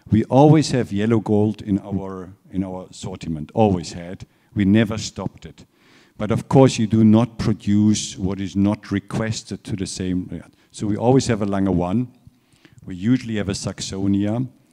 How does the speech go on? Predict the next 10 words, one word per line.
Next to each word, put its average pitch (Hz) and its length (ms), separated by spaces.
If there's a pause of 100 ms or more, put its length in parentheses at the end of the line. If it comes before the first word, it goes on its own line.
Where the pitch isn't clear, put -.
(120)
We 95 140
usually 104 400
have 95 120
an 92 80
eighteen 92 300
fifteen - 540 (520)
in 98 220
yellow 87 280
gold. 69 420 (680)
Um, 90 560